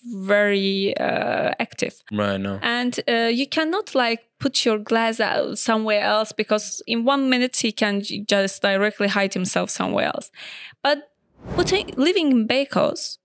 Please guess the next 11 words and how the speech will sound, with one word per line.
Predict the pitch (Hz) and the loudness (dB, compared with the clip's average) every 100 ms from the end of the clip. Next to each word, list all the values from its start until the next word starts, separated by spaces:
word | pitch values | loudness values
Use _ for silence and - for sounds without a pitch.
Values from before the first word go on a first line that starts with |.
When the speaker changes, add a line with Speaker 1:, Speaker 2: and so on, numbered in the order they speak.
| - | -4
Speaker 1:
in | 220 202 | 0 2
that | 214 214 - | 0 -2 -2
Anatolian | 202 185 - 190 180 | -2 -2 0 0 0
side, | - 185 226 | 0 -2 -2
because | 226 240 233 | -2 -2 0
everyone, | 247 220 202 190 | 2 2 0 -2
first | - 208 - | -4 -4 -4
of | 202 | -2
all, | 208 214 - - - - - | 0 0 -2 -14 -16 -8 -2
most | 262 | 0
of | 254 | 0